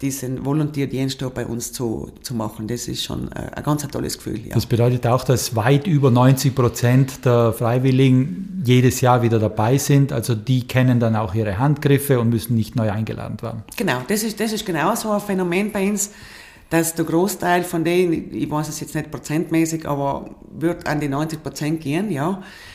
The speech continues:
Speaker 1: dass die schon viele Jahre dabei sein. Und da weiß eigentlich jeder, was er tun muss. Also wir haben, das, die ganze Organisation ist in Bereiche eingeteilt,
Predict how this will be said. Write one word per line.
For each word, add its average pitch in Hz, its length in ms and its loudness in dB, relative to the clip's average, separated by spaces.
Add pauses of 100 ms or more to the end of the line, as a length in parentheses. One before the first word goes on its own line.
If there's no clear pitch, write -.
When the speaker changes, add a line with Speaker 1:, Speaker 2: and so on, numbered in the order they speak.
(320)
Speaker 1:
dass 156 140 -4
die 185 120 2
schon 180 140 -2
viele 180 260 -2
Jahre 156 260 2
dabei 120 360 -4
sein. - 400 -10
Und 135 200 -6
da 170 120 0
weiß 170 240 -2
eigentlich 160 420 -4
jeder, 175 580 0 (380)
was 139 120 -6
er 143 80 -6
tun 165 200 4
muss. - 320 -8 (480)
Also 165 180 -2
wir 185 100 4
haben, 165 200 0 (460)
das, 160 200 -8
die - 80 -2
ganze 180 280 0
Organisation 165 760 2
ist - 380 0
in 147 400 0
Bereiche 151 500 0
eingeteilt, 143 800 -2